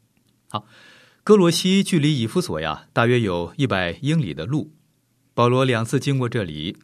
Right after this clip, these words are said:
但是没有到过哥罗西以及老底嘉去。在第二次宣教之旅的时候呢，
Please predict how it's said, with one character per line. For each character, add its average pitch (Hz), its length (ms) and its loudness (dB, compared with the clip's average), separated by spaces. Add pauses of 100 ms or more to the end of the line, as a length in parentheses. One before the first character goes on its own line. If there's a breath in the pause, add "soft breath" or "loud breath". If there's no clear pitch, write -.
但 110 100 -4
是 117 100 -4
没 123 180 0
有 190 120 2
到 131 220 -2
过 90 200 -6
哥 131 200 -2
罗 98 120 -2
西 156 360 -4 (180 loud breath)
以 95 100 -10
及 92 120 -4
老 95 160 -2
底 76 120 -8
嘉 95 220 -8
去。 113 300 -10 (920 soft breath)
在 139 320 2
第 185 100 2
二 160 140 2
次 139 100 -4
宣 139 200 0
教 131 100 0
之 127 140 0
旅 110 100 -4
的 90 100 -8
时 82 140 -10
候 85 140 -10
呢， 85 160 -6